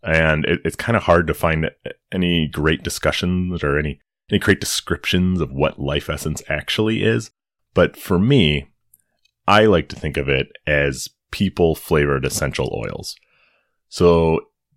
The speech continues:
you know, if you're, if you're having a really busy day and you, you just need to calm down, it's like, "All right, go out and eat a Jeremy."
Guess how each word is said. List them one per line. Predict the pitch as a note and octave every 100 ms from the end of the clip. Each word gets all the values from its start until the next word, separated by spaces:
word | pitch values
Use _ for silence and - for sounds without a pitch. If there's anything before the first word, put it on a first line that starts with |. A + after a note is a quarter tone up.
| _ _
you | F2
know, | D#2+ D2+
if | D#2
you're, | E2
if | -
you're | D#2
having | D2+ D#2
a | D#2+
really | D#2
busy | C#2+ D#2+ D2
day | C#2+ D2+ D2+ D2+
and | D2
you, | C#2+ D2
you | E2
just | C#2+ -
need | E2
to |
calm | - - D#2+ D2 D2+
down, | C#2+ C2+ C#2 D2
it's | C#2+ -
like, | C#2
"All | E2
right, | D2+ C#2 -
go | E2+ E2
out | D2+ D2 - -
and | C2+
eat | C#2+ C#2
a |
Jeremy." | C2+ A#1 - - -